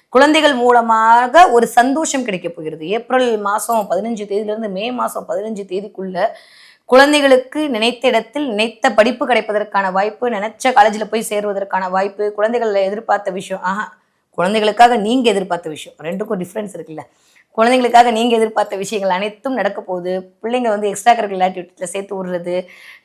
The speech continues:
ஏதாவது ஒரு டென்னிஸ் கிளாஸ் கிடைச்சிடாதா, ஏதாவது ஒரு இந்த கிளாஸ் கிடைச்சிடாதா, நான் இவங்களை விட்டுட்டு ஒரு பத்து நிமிஷம் இருந்துட மாட்டேனா அப்படின்ற மாதிரியான அமைப்புகள் தான் வருவது. இது எல்லாமே மிதுன ராசிக்காரர்களுக்கு இந்த தடவை நடக்க போகுது. நிறைய வந்து உறவுகள் மூலமாக சூழப்பட போகிறீர்கள், நண்பர்கள் மூலமாக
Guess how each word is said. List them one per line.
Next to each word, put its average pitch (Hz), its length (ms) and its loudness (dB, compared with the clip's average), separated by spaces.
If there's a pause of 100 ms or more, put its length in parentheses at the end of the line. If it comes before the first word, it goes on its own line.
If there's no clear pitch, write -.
(160)
ஏதாவது 202 300 4
ஒரு 226 120 0
டென்னிஸ் 214 280 -6
கிளாஸ் 208 240 -4
கிடைச்சிடாதா, 208 440 0 (280)
ஏதாவது 208 320 2
ஒரு 208 120 -2
இந்த 202 160 -4
கிளாஸ் 208 220 -2
கிடைச்சிடாதா, 190 420 -2
நான் 170 160 -2
இவங்களை 175 200 -6
விட்டுட்டு 214 280 -6
ஒரு - 120 -8
பத்து 175 180 -14
நிமிஷம் 220 260 -6
இருந்துட 214 300 -2
மாட்டேனா 196 360 -4
அப்படின்ற 196 400 -6
மாதிரியான 196 320 -4
அமைப்புகள் 202 400 -4
தான் 233 180 0
வருவது. 185 340 -6 (460)
இது 220 140 0
எல்லாமே 233 460 2
மிதுன 240 260 2
ராசிக்காரர்களுக்கு 196 680 0 (100)
இந்த 214 180 -8
தடவை 190 320 2 (140)
நடக்க 190 220 -6
போகுது. 175 300 -12 (140)
நிறைய 226 380 -2 (260)
வந்து 202 320 -8 (280)
உறவுகள் 233 440 -2
மூலமாக 190 380 -4
சூழப்பட 233 500 -8
போகிறீர்கள், 170 460 -10
நண்பர்கள் 226 420 -4
மூலமாக 185 580 -2